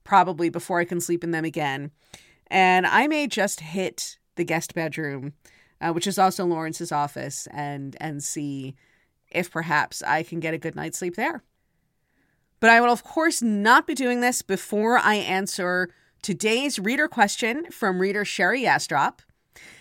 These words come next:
And Sherry Astrop's question is, "How did you get started with your first book?"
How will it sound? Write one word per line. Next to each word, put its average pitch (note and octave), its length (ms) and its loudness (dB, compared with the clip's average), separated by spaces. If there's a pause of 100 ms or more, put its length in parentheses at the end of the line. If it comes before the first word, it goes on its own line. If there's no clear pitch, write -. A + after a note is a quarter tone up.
(140)
And G3+ 560 6
Sherry D#4 280 8
Astrop's D4 380 6
question C4+ 500 0 (100)
is, G3 580 0 (280)
"How B3+ 280 6
did D4 160 0
you B3 140 -4
get D4 120 -4
started G#3 520 2
with F#3 320 -2
your G3 100 -2
first E3+ 520 -4 (120)
book?" - 320 -8